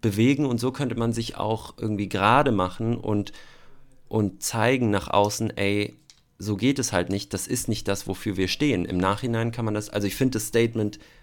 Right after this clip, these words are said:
nicht falsch, was sie schreiben auf Twitter, aber es ist halt ein bisschen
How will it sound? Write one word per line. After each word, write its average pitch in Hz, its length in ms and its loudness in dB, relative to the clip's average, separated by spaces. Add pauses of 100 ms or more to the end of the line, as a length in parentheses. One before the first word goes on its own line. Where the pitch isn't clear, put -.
(140)
nicht 104 220 -2
falsch, 175 360 2
was - 140 -4
sie 101 100 -10
schreiben 92 380 0
auf - 200 -6
Twitter, 123 440 0 (460)
aber 113 160 4
es 117 100 0
ist 131 160 -4
halt 135 160 0
ein 131 80 0
bisschen 139 480 0